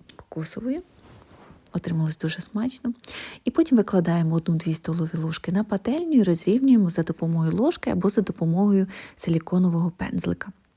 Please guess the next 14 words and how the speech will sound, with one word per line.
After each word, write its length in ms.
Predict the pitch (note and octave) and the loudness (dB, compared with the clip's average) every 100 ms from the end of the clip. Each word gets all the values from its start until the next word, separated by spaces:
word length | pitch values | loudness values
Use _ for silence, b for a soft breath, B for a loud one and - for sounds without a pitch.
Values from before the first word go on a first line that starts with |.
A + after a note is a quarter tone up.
| _ | _
От 120 | - - | -10 0
пензликом 580 | G#3 G#3 G3 F#3 E3 | 2 4 2 0 0
мені 260 | D#3+ E3 G3+ | 0 0 -2
сподобалось 560 | - - E3+ E3+ E3 - | -4 -4 -2 0 -4 -6
більше. 280 | E3 - - - - - B B B B B B B - | -8 -8 -12 -14 -18 -18 B B B B B B B 2
Коли 300 | G#3 G#3 G#3+ | 6 8 6
печете 480 | A3 - D#4 C4 A3 - | 4 2 4 4 2 -2
вафлі, 500 | E3+ E3+ F3 - F3+ | 0 0 0 -2 -6
то 300 | - F3+ F3+ | -2 0 2
вогонь 480 | F#3 F#3 G#3+ B3 G3 | 2 4 4 4 4
варто 320 | F3+ F3+ - | -2 -4 -6
з-, 380 | E3+ - - E3+ | -6 -6 -6 -4
збавити 640 | E3 E3 F#3+ G#3 A3 G3 F3+ | -4 -4 -2 -2 -2 -4 -2
до 240 | D#3+ F3 | -2 -2